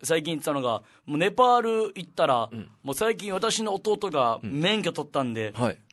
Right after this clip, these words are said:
Speaker 1: もう
Speaker 2: お、うん。
Speaker 1: 自由にどこでも行けますよ」って言ってて。
Speaker 2: 最高じゃないですか。
Speaker 1: だからこの足の分はもう気にしなくていいっていう。
Speaker 2: 最高っすね。
Speaker 1: はい。
Speaker 2: このネパールでの兄弟のなんか力関係ってどうなんですかね？やっぱり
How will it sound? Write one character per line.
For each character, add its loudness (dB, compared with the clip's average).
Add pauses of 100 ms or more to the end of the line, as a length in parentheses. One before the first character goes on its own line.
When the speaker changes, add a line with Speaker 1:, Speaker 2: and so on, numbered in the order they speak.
Speaker 1:
も 2
う -8
Speaker 2:
お、 -4
う -
ん。 -8
Speaker 1:
自 -4
由 2
に -2
ど 0
こ 0
で 0
も 0
行 -2
け 0
ま 2
す 0
よ」 -2
っ -16
て -20
言 -16
っ -20
て -10
て。 -2
Speaker 2:
最 0
高 2
じ 2
ゃ 6
な 0
い -2
で -8
す -12
か。 -12 (340)
Speaker 1:
だ -14
か -4
ら -2
こ -2
の 0
足 0
の 4
分 0
は 4
も -2
う -20
気 -6
に 0
し -2
な -4
く -16
て -10
い -8
い -10
っ -18
て -18
い -10
う。 -16 (140)
Speaker 2:
最 -10
高 -6
っ -8
す -12
ね。 -14 (160)
Speaker 1:
は -4
い。 -20 (180)
Speaker 2:
こ -6
の -4
ネ -2
パ 2
ー 4
ル -2
で 2
の 0
兄 -2
弟 4 (220)
の -4 (840)
な -2
ん -4
か -6
力 0
関 -4
係 -6
っ -2
て -8
ど -6
う -10
な -4
ん -12
で -18
す -16
か -12
ね？ -10
や -4
っ -20
ぱ -2
り -4